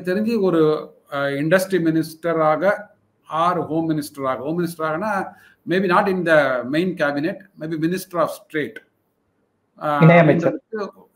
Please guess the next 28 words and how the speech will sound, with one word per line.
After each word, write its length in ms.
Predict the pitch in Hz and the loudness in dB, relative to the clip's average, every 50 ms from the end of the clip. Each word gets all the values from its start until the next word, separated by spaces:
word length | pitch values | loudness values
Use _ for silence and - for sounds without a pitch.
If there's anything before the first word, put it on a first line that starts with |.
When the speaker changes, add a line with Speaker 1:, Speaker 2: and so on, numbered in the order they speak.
| _ | _
Speaker 1:
இணையமைச்சரா 880 | 160 160 180 185 175 160 151 147 143 143 156 147 139 151 190 208 202 | -6 -4 -2 -2 0 -2 -2 -4 -6 -8 -8 -6 -4 -2 -2 -4 -4
ஒரு 200 | 175 160 151 147 | -6 -6 -6 -6
வாய்ப்பு 460 | 143 143 139 156 165 160 165 - 156 135 | -4 -2 -2 -2 -2 -2 -4 -6 -8 -6
இருக்கிறது. 380 | 135 139 139 - 127 120 117 | -6 -6 -6 -8 -8 -8 -8
எப்படி 220 | 127 135 139 160 156 | -10 -8 -4 -2 -2
வந்து 360 | 147 143 147 147 156 156 143 | -2 -2 -2 -2 -2 -2 -2
முன்ன 160 | 139 143 143 | -2 -4 -4
முதல்ல 360 | 147 143 143 143 151 156 151 | -4 -4 -4 -4 -2 -2 -2
எல்முருகன் 520 | 147 143 143 147 151 147 143 139 131 123 120 | 0 0 0 -2 -2 -2 -4 -6 -6 -8 -10
இருந்தாரோ, 360 | 123 123 123 123 123 - - - _ _ _ _ _ _ _ _ | -10 -8 -6 -6 -6 -8 -12 -16 _ _ _ _ _ _ _ _
அது 140 | - 151 | -4 -2
மாதிரி 220 | 156 170 180 165 160 | -2 0 0 0 0
இணையமைச்சரா, 600 | 165 175 175 165 160 151 147 - 151 151 175 202 202 196 - _ _ _ - | 0 2 2 0 0 -2 -4 -4 -4 -4 -4 -4 -6 -8 -10 _ _ _ -10
ஆ, 800 | 139 139 139 135 131 127 127 123 123 123 120 120 117 117 113 120 | -8 -6 -6 -6 -6 -6 -6 -6 -6 -8 -8 -10 -10 -12 -12 -10
இதுக்கு 340 | 131 139 147 147 - - - - - | -8 -8 -8 -8 -10 -12 -20 -12 -6
Home 220 | 151 165 165 165 | -4 -2 0 0
மினிஸ்டராக 460 | 160 156 147 143 - - 147 143 143 | 0 0 -2 -4 -4 -4 -2 -2 -2
இருக்கலாம், 500 | 139 135 - - 147 180 196 - - _ _ _ _ _ _ _ | -2 -4 -6 -4 -2 -2 -2 -4 -8 _ _ _ _ _ _ _
இல்ல 200 | - 139 143 147 | -6 -2 -2 -2
வந்து 180 | 143 143 151 151 | 0 -2 -2 -2
இண்டஸ்ட்ரீஸாக 560 | 139 127 143 139 139 - 131 117 123 120 117 | -2 -4 -4 -6 -6 -8 -8 -6 -6 -6 -6
இருக்கலாம். 520 | 113 113 110 - 123 131 156 - - _ _ _ _ _ _ _ _ _ _ _ _ | -6 -8 -12 -10 -8 -8 -8 -8 -10 _ _ _ _ _ _ _ _ _ _ _ _
So, 220 | - 165 151 147 - - | -2 0 0 0 -2 -2
இது 200 | - 160 170 190 | -2 0 0 2
வந்து 140 | 202 185 170 | 4 4 4
நம்மளோட 200 | 165 160 151 147 | 4 4 2 2
தனிப்பட்ட 440 | - 143 160 165 165 160 143 151 147 | 0 0 0 0 0 0 -2 -2 -2
கருத்து. 420 | - 131 135 - - - 123 - | -4 -6 -6 -8 -10 -14 -20 -20